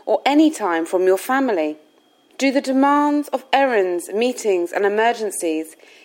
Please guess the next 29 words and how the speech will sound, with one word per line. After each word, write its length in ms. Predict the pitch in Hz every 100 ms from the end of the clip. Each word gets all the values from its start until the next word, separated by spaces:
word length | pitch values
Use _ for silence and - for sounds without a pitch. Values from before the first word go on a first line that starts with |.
| _
keep 400 | - 320 311 -
you 240 | 175 160 160
from 240 | - 220
catching 520 | - - 294 - 175 170
your 120 | 160
breath? 580 | 160 240 180 - - _ _ _ _ _
If 160 | 370 523
you 160 | 480 370
answered 240 | 247 240
yes 320 | 247 262 262
to 160 | - -
any 260 | 220 226
of 140 | 208 196
these 180 | 190 -
questions, 840 | 269 277 - - 165 165 165 - _ _ _ _ _ 220
then 400 | 262 262 254 254 _ _ _ _ -
you 100 | 262
could 360 | - 440 453 -
be 380 | 254 175 170
suffering 720 | - - 208 - 226 170 165 170
from 220 | - 202
workaholism, 920 | 226 294 294 214 190 170 - 156 156 - _ - - - -
and 140 | 240
this 240 | 277 - -
will 340 | 226 254 247 -
definitely 760 | 311 330 - 156 - 170 160 165 _ _ _ -
impact 720 | 254 254 190 175 160 - - - _
your 140 | 202 190
relationship 920 | 196 233 240 - 185 - 160 - -